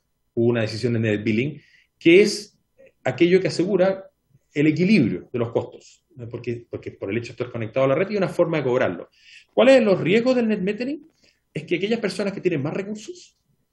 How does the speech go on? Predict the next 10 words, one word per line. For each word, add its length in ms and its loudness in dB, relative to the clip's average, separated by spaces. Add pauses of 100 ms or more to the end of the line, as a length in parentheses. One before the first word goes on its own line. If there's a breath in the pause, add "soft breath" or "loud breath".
(540)
que 100 -10
tienen 180 -2
más 120 -2
acceso 220 -4
a 20 0
capital, 500 0
pudieran 300 0
ir 80 -4
desarrollando, 800 0
eh, 260 -6